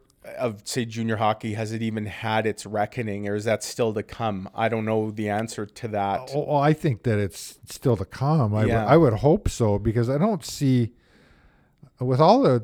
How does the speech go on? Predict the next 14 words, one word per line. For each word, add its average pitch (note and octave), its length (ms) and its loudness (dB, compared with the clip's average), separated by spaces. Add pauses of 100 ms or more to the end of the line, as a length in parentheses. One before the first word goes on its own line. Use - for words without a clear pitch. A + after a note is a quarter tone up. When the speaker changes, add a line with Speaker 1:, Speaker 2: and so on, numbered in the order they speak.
(100)
Speaker 2:
the B2 220 -2
stories F3 540 0
that A2+ 120 2
have A2+ 120 -2
come A#2 220 -2
out, E3 200 0
I B2 60 2
still A#3 280 -6
don't B3 240 -6
see C#3 600 -2 (680)
a A2 120 -4
really, C#3 500 0
really A2+ 800 0 (380)
strong B2+ 1120 -2